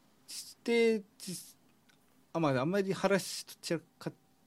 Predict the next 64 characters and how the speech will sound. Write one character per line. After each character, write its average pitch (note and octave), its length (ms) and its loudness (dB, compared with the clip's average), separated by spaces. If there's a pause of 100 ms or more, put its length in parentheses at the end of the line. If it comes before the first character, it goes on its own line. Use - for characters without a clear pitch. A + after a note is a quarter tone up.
る C#3 80 -8
と C3 100 -6
あ A#2 60 -6
れ C3 80 -4
な B2+ 80 -6
ん A#2+ 60 -8
で A2+ 40 -12
す - 80 -14
け A2+ 80 -10
ど、 G#2 100 -8
あ G#2 60 -10
の、 G#2 260 -10 (1300)
ま F3 60 -6
あ、 - 20 -10
通 G3 200 6
り G3 80 0
か G3+ 140 2
か G3+ 80 6
っ G3 100 2 (360)
た D#3+ 160 4
り B2+ 200 0
し - 180 -8 (240)
た D3+ 200 0
人 C#3+ 1080 0
で、 B2+ 200 -6
ま A#2+ 220 -8 (600)
あ、 E3+ 60 -12
あ、 - 40 -14 (400)
実 - 280 -2
際 C#4 140 6
な C4+ 80 0
ん - 20 -2
か D#3 280 4
所 G3 220 4
感 B3+ 300 4
的 B3+ 240 2
に A#3+ 160 2
な A3+ 120 2
ん - 20 -4
か D3+ 120 4
そ G3 220 4
う - 20 8
い F#3+ 160 8
う F3+ 40 2
な F3 100 -2
ん - 20 -6
か C#3 120 2
ネ D3+ 120 2
ッ E3+ 60 0 (160)
ト B3 120 4
で G#3 120 -4
情 A3 260 10
報 A3+ 160 4
を A3+ 60 6
見 A3 180 0
て F#3 340 6 (140)
来 - 120 -10 (240)
て F3+ 120 4
く - 300 -4
れ E3+ 100 6
た E3+ 100 4
っ - 40 2
て E3 140 0
人 C#3 460 2